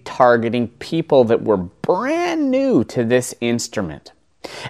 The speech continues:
And this page was getting consistent traffic every single day. And after running hundreds and hundreds and hundreds of unique visitors through this page, the opt-in rate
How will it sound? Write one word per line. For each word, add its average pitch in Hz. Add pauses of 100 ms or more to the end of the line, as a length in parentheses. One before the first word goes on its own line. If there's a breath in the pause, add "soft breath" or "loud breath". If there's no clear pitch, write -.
And 175
this 190
page 196
was 156
getting 120
consistent 151
traffic 104 (140)
every 151
single 110
day. 85 (480 loud breath)
And 151
after 160
running 135
hundreds 175
and 95
hundreds 151
and 95
hundreds 196
of 95
unique 135
visitors 127
through 196
this 113
page, 104 (300 loud breath)
the 117
opt-in 151
rate 117